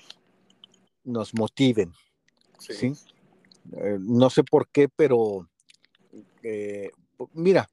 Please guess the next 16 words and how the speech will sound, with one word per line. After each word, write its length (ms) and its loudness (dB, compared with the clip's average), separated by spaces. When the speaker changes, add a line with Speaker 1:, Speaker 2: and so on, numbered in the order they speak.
Speaker 1:
los 180 2
mismos 320 -4
jugadores 520 2
lo 180 0
viven, 580 -6
eh, 220 -6
tú 100 4
lo 80 0
puedes 260 0
pensar 340 -4
de 60 2
otra 200 -2
manera 360 0
y 60 0
yo 140 -2
también. 520 -4